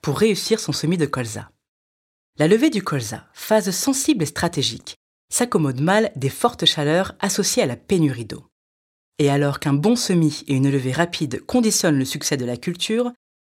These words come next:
les sécheresses récurrentes en fin d'été ne rassurent guère. Vu l'investissement nécessaire à l'implantation de la culture,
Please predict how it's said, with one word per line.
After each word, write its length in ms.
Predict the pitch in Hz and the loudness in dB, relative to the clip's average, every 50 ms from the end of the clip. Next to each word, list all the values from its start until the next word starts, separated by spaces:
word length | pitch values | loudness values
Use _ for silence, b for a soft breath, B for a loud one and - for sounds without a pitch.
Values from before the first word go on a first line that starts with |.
| _ | _
les 140 | - 151 180 | 0 0 0
sécheresses 460 | 180 - 220 196 - - 147 135 - | 2 2 0 0 0 0 -2 -2 -2
récurrentes 560 | - 196 185 - 170 151 143 156 180 180 - - | -4 -4 -2 -2 0 2 2 0 0 -2 -6 -6
en 120 | - 139 123 | -6 -6 -6
fin 180 | - - 170 | -2 -2 0
d'été 400 | 160 135 127 - - 156 156 156 _ - | 0 0 -2 -4 -6 -8 -10 -10 _ -8
ne 120 | 135 131 | -6 -6
rassurent 440 | 127 113 127 131 - - - 113 113 | -4 -4 -4 -4 -4 -6 -8 -10 -12
guère. 420 | - 175 - 143 135 - - _ _ _ _ _ _ _ _ _ _ _ _ _ - | -14 -16 -16 -16 -18 -20 -20 _ _ _ _ _ _ _ _ _ _ _ _ _ -4
Vu 160 | 147 175 220 | 0 2 4
l'investissement 720 | 220 247 262 262 285 277 277 - 277 247 - - - 131 | 4 4 4 4 2 0 0 -2 -4 -4 -2 -2 0 0
nécessaire 480 | 135 165 175 - 196 175 - 160 139 120 | 0 0 -2 -4 -6 -4 -4 -2 -2 -2
à 60 | 123 | 0
l'implantation 600 | 127 156 175 - - 180 175 180 175 - - 151 | 0 -2 0 0 -2 -2 -2 -2 -2 -2 -2 -2
de 100 | 127 127 | -2 0
la 120 | 139 170 196 | 0 0 0
culture, 640 | 190 - 131 104 - - - 135 143 160 160 - | -2 -4 -4 -4 -4 -4 -2 -2 -2 -2 -4 -8